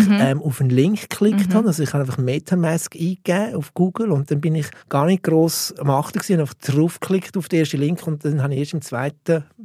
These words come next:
Speaker 2: Blick gemerkt, das ist gar nicht die echte Seite von Metamask.
Speaker 1: Mhm.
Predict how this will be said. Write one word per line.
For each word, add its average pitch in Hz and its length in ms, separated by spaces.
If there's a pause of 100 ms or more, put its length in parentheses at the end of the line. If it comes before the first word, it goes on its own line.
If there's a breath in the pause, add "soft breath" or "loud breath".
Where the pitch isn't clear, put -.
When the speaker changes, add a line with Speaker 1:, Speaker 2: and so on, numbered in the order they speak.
(100)
Speaker 2:
Blick 156 360
gemerkt, 147 320
das 143 140
ist - 180
gar 104 220
nicht 131 240 (260)
die 131 120
echte 117 260
Seite 156 260
von 202 120
Metamask. 151 600
Speaker 1:
Mhm. 214 380